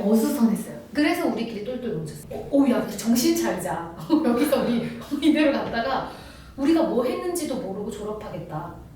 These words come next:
이런 생각을 가진 친구들이랑 자연스럽게 작업을 하게 되고,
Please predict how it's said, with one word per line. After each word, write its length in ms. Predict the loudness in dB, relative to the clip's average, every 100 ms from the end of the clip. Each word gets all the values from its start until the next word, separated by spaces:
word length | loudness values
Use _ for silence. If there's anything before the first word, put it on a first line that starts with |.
| -8 0
이런 240 | 2 2
생각을 460 | 0 0 4 4 2
가진 260 | -4 -8
친구들이랑 540 | -6 -4 -4 -4 -6 -8
자연스럽게 800 | -6 -6 -4 -4 -6 -6 -8 -8
작업을 460 | -6 -2 -2 -2
하게 220 | -4 -4 -2
되고, 420 | -2 0 -2